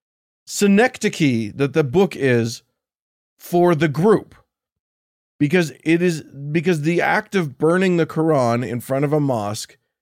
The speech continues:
is, is meant to be about declaring displeasure with Islam.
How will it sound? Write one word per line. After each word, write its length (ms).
is, 320
is 220
meant 300
to 100
be 280
about 580
declaring 680
displeasure 720
with 380
Islam. 480